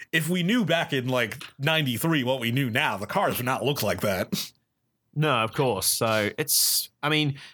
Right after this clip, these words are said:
Speaker 2: it's something we've been just coming back to, like, time and time again. Um, and it just drove it home to me. Like, it's,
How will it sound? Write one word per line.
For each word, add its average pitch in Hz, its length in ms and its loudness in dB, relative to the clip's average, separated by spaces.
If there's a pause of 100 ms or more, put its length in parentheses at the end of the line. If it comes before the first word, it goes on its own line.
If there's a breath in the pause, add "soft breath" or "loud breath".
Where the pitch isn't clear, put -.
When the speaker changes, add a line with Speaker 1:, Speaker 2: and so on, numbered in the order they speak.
(120 loud breath)
Speaker 2:
it's - 300 0
something 214 340 2
we've 170 200 0
been 151 380 0 (160)
just 143 180 -2
coming 131 320 0
back - 300 -2
to, 104 360 0 (140)
like, 123 240 0
time 127 260 2
and 107 80 0
time 107 180 0
again. 101 380 0 (500 loud breath)
Um, 113 540 0 (480)
and 139 140 2
it 143 80 -2
just 170 160 -2
drove 139 240 2
it 110 60 0
home 135 200 2
to 120 120 -2
me. 107 120 2
Like, 110 320 -2 (100)
it's, 143 300 2